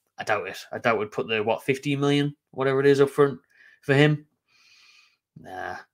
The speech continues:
This was one that was linked a lot early in the window. Ross Barkley was okay at Villa, had spells last year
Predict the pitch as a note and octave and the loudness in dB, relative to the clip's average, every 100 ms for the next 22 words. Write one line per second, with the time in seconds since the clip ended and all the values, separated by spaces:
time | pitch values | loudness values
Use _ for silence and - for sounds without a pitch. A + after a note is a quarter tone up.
0 | _ _ _ _ _ - E3+ - F#3+ F#3 | _ _ _ _ _ -4 -2 0 2 4
1 | C3+ B2 C3 A2+ - A2 E3 - D#3+ D3+ | 4 2 0 -2 0 0 0 0 0 2
2 | C3+ C#3 F3+ D3+ C3 B2+ B2 - C#3 C#3+ | 2 2 4 4 4 4 0 2 4 4
3 | E3 F#3+ _ _ _ _ _ _ _ _ | 2 -8 _ _ _ _ _ _ _ _
4 | _ - A#2 C3 B2 C#3+ D3 C#3 D3 D#3+ | _ -2 6 6 8 8 8 8 4 4
5 | D3+ C3 - C3 C#3+ C#3 C3 - C3+ D3 | 2 -2 0 4 4 4 0 2 4 2
6 | D3+ | -2